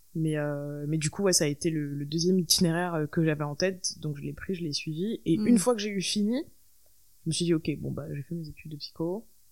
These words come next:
Speaker 1: Mais est-ce que je sens qu'il y a
Speaker 2: <laughs>
Speaker 1: toujours un truc que j'ai envie de faire ? » Bah ouais, finalement, j'ai toujours envie de faire de la musique.
Speaker 2: Mm.
Speaker 1: Et au final, c'est arrivé quand même un peu par hasard, tu vois. Je pense que s'il y avait pas eu des gens qui étaient venus vers moi,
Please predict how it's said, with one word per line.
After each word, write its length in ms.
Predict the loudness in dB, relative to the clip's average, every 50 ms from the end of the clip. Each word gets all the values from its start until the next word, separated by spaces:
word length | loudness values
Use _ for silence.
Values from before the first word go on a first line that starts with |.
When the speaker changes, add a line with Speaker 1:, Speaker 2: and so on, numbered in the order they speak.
| -20 -20 -20 -20 -20 -20 -20 -20 -18 -10 -6
Speaker 1:
Mais 140 | -4 -2 -2
est-ce 180 | 0 0 0
que 200 | 2 2 2 2 4
je 100 | 4 4
sens 220 | 6 6 6 6
qu'il 80 | 6 6
y 40 |
a 40 | 6
Speaker 2:
<laughs> 240 | 8 8 8 8 6
Speaker 1:
toujours 100 | 6 6
un 80 | 6 6
truc 220 | 6 4 2 2
que 100 | 2 2
j'ai 80 | 2 2
envie 180 | 2 0 0 -2
de 40 |
faire ? » 240 | 0 2 4 4 4
Bah 220 | 2 2 2 2 2
ouais, 260 | 0 0 0 -2 -4 -6
finalement, 360 | -6 -4 -2 0 0 0 0
j'ai 80 | 0
toujours 240 | -2 -2 -2 -2 -2
envie 160 | 0 0 -2
de 40 | -4 -2
faire 80 | -2
de 60 | 0
la 40 | 0
musique. 320 | 0 0 -2 -2 -4 -6 -8 -4
Speaker 2:
Mm. 260 | -2 0 2 4 6 8
Speaker 1:
Et 40 | 8
au 40 |
final, 200 | 8 8 8 8
c'est 140 | 8 8 8
arrivé 240 | 8 8 6 4 6
quand 100 | 6 6
même 160 | 8 8 8
un 80 | 8 8
peu 140 | 8 8 6
par 160 | 6 6 6
hasard, 280 | 6 6 6 6 4 4
tu 120 | 0 -2
vois. 240 | 0 0 -2 -2 -6 -12 -20 -20 -18
Je 80 | -4 0
pense 120 | 0 2
que 100 | 8 8
s'il 140 | 8 8 8
y 20 |
avait 60 | 6 4
pas 100 | 4 2
eu 40 | 2
des 80 | 2
gens 160 | 2 2 2
qui 80 | 2 0
étaient 140 | 2 2 2
venus 160 | 2 2 2
vers 140 | 2 2 4
moi, 400 | 4 4 4 2 0 -2 -4 -10